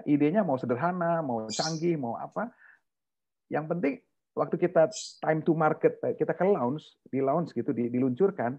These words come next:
ada nggak yang mau beli? Terus kita dengan bangganya, "Ada Pak yang beli, berapa yang beli? Tujuh," gitu.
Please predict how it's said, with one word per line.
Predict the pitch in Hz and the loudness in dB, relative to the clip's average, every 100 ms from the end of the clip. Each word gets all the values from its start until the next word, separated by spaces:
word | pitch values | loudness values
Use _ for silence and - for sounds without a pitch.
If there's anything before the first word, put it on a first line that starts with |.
| - _ _ - | -10 _ _ -6
ada | 143 349 | -2 0
nggak | 170 | 0
yang | 120 | 2
mau | 110 98 | 0 -2
beli? | 95 - _ _ _ _ - - _ _ _ | -4 -8 _ _ _ _ -18 -18 _ _ _
Terus | 151 | -4
kita | 185 202 - - | 2 2 0 -2
dengan | 143 139 | 0 2
bangganya, | 139 131 123 | 2 2 0
"Ada | 160 185 226 | 2 4 4
Pak | 226 - | 2 -2
yang | 156 | -4
beli, | 165 180 - | -2 -2 -4
berapa | 208 220 202 | -2 0 0
yang | |
beli? | 185 185 | -2 -2
Tujuh," | 226 196 262 - - | 0 4 6 4 -4
gitu. | 110 | -14